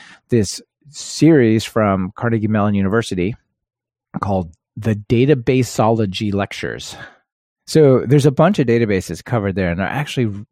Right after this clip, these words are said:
quite a few interesting ones. And the idea is these are, like, hour, hour and a half long academic lectures by the creators of various databases about the internals of how they work. And I think it's more or less like a C S sort of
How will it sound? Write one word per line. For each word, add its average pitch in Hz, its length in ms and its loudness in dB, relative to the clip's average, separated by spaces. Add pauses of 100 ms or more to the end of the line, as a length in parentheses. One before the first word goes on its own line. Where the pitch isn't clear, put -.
(320)
quite 143 320 0
a 135 40 2
few 120 340 -2
interesting 101 680 -4
ones. 85 320 -4
And 123 240 -4
the 127 100 -4
idea 143 300 2
is 131 120 0
these 127 180 2
are, 120 80 4
like, 98 260 0
hour, 117 420 2
hour 113 140 0
and 117 80 -2
a 113 60 -4
half 107 280 -4
long 104 520 -2
academic 110 560 -2
lectures 98 520 -2
by 92 200 0
the 87 120 -8 (120)
creators 110 920 0 (500)
of 101 140 0
various 107 480 4
databases 90 920 -2
about 98 280 -4
the 101 160 -6
internals 98 560 -2
of 92 80 -6
how 98 200 -2
they 98 100 0
work. 92 420 -2
And 113 160 -2
I 110 120 -2
think 226 240 0
it's 156 100 -2
more 139 160 4
or 120 40 4
less 113 180 2
like 107 160 0
a 87 60 -2
C - 300 -4
S - 360 -2 (340)
sort 113 280 0
of 92 360 2